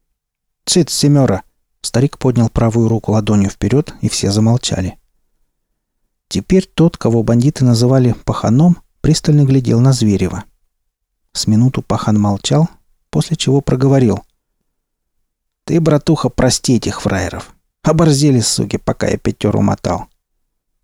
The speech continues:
Но да ты не кипишуй. Им не в масть тебя валить. Я сказал, они притихли.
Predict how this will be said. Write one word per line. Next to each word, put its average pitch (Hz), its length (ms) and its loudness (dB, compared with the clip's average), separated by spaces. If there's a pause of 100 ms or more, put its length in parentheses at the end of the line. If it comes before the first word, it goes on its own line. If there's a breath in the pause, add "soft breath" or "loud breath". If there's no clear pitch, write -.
(120)
Но 113 100 -2
да 131 140 2
ты - 100 -2
не 131 120 2
кипишуй. - 720 -4 (360)
Им 165 160 4
не 139 80 4
в 110 100 0
масть 120 340 0
тебя - 240 -4
валить. 92 380 -6 (260)
Я 120 160 0
сказал, 139 540 2
они 110 200 2
притихли. - 680 -4